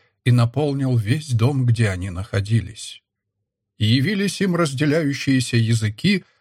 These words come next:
как бы огненные, и почили по одному на каждом из них. И исполнились все Духа Святого,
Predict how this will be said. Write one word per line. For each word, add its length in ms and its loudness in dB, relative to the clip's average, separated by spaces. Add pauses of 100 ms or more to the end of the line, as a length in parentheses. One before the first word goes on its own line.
(100)
как 280 0
бы 260 0
огненные, 840 -4 (240)
и 120 2
почили 500 0
по 220 0
одному 400 0
на 180 0
каждом 460 0
из 140 0
них. 340 -10 (960)
И 160 4
исполнились 760 0
все 260 -2
Духа 400 -2
Святого, 800 0